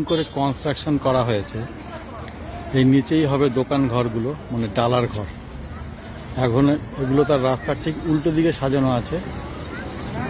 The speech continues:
এগুলো ক্রমশ আস্তে আস্তে হ্যান্ড ওভার হবে। ওই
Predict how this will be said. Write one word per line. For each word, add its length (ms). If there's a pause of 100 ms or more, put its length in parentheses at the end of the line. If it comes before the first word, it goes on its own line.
(140)
এগুলো 220 (100)
ক্রমশ 320 (120)
আস্তে 260
আস্তে 180 (120)
হ্যান্ড 240
ওভার 240
হবে। 160 (120)
ওই 100